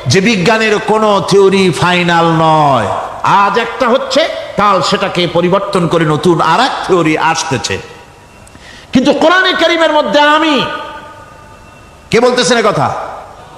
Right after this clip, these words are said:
না, না, না, মরিস বুকাইলি বলছেন, "কোরআন শরীফের ভিতরে আমি যে বিজ্ঞানের তথ্য পেয়েছি, থিওরি পেয়েছি, তার কোনো পরিবর্তন আজও হয় নাই, ভবিষ্যতেও হওয়ার কোনো সম্ভাবনা নাই।"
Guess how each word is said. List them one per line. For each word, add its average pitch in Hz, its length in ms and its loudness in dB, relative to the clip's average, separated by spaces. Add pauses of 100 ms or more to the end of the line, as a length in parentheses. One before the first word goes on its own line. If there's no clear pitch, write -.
(240)
না, 233 180 4
না, 214 120 -2
না, 123 180 -6 (140)
মরিস 226 260 0
বুকাইলি 196 360 0
বলছেন, 151 340 -2 (380)
"কোরআন 320 340 2
শরীফের 330 440 0
ভিতরে 302 320 0
আমি 294 220 0
যে 294 140 -2
বিজ্ঞানের 285 580 2 (160)
তথ্য 320 400 0
পেয়েছি, 240 540 0 (420)
থিওরি 349 480 2
পেয়েছি, 196 460 0 (240)
তার 214 180 0
কোনো 202 200 -2
পরিবর্তন 190 500 -2
আজও 175 280 0
হয় 170 220 2
নাই, 311 320 0 (220)
ভবিষ্যতেও 190 600 0
হওয়ার 170 300 2
কোনো 160 200 0
সম্ভাবনা 185 840 2 (600)
নাই।" 135 340 2